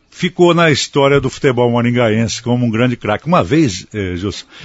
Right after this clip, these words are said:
ele tinha comentado que ele ia fa-, fazer umas embaixadinhas e colocar a bola no pescoço durante um jogo. E ele fez isso, viu?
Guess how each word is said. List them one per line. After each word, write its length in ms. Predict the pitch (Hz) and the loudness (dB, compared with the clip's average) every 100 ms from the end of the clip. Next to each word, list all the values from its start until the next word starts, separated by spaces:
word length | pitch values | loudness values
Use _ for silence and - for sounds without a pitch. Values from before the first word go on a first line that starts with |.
| - - | -20 -8
ele 220 | 110 117 | -2 -2
tinha 200 | 131 - | 0 -2
comentado 680 | 143 143 131 123 92 107 107 | -4 -2 0 0 0 -2 -2
que 120 | - | -4
ele 320 | 123 117 120 117 | -2 -2 0 0
ia 260 | 107 85 78 _ - - - - - | 0 -2 -6 _ -20 -20 -20 -20 -20
fa-, 140 | - 107 | -12 -6
fazer 340 | - 101 87 | -2 -2 -2
umas 260 | 98 101 87 | -2 -4 -4
embaixadinhas 840 | 101 98 95 - 95 80 90 110 | -4 -4 -4 -4 -4 -4 -4 -4
e 60 | 120 | -4
colocar 420 | - 123 113 117 | -4 -4 -4 -4
a 40 | 107 | -4
bola 320 | 85 95 98 | -4 -2 -2
no 120 | 95 | -4
pescoço 480 | - 104 - 120 107 | -4 -4 -4 -6 -6
durante 360 | 110 104 110 123 | -4 -4 -6 -6
um 100 | 98 | -6
jogo. 340 | 76 78 - _ | -4 -6 -8 _
E 80 | 104 | -4
ele 140 | 95 117 | -4 -4
fez 340 | - 165 131 | -6 -4 -2
isso, 260 | 104 - 69 | -4 -6 -10
viu? 200 | 85 | -12